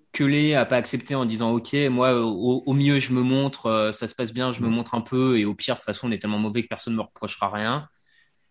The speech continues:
Speaker 1: Je sais
Speaker 2: Ah.
Speaker 1: pas. Et Caserio est tellement bizarre, Nick Caserio, que, euh, bon.
Speaker 2: Euh, Caserio et Easterby, hein, c'est la Patriots
Speaker 1: Oui,
Speaker 2: Connection,
Speaker 1: oui.
Speaker 2: euh, à l'ancienne. Euh, Lucas, théorie du complot. Ils virent Culley parce que ils ont vu que Flores s'est fait virer.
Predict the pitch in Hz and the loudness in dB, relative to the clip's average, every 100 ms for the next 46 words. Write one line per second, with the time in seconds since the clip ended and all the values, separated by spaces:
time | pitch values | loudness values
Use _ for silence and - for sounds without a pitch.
0 | _ - 131 165 127 127 - - 95 104 | _ -4 0 4 4 4 -6 -18 -20 -10
1 | 131 135 135 _ 170 151 165 156 185 170 | -8 -8 -10 _ 2 4 4 4 4 4
2 | 156 156 147 139 151 143 131 - 123 123 | 2 0 0 2 2 4 0 -2 0 2
3 | 127 139 135 120 110 104 101 101 101 98 | 2 0 -2 -2 -2 0 0 -2 -4 -6
4 | 98 95 - _ _ 117 110 120 110 113 | -8 -12 -16 _ _ -10 0 2 4 6
5 | 135 123 120 117 120 104 90 85 - 90 | 6 6 4 4 2 0 -2 -6 -8 -6
6 | 104 - 110 110 123 127 120 110 107 101 | -6 -2 -2 0 2 2 2 0 0 2
7 | 90 90 87 87 92 92 139 135 113 117 | 0 0 0 -2 -2 0 2 2 4 4
8 | 120 147 160 143 104 - 151 156 147 151 | 4 2 4 4 4 4 4 4 0 -4
9 | 123 98 - _ _ _ _ _ 135 120 | -4 -4 -8 _ _ _ _ _ -4 0
10 | 143 208 - - - - 160 151 180 - | 2 2 2 -4 -8 0 4 4 2 -4
11 | _ _ 147 143 - 175 151 - - 123 | _ _ 0 0 4 8 8 6 0 0
12 | 123 120 180 180 151 151 139 139 - 123 | 2 2 0 -2 2 4 4 2 -2 -2
13 | 113 107 110 117 170 | -2 2 4 4 2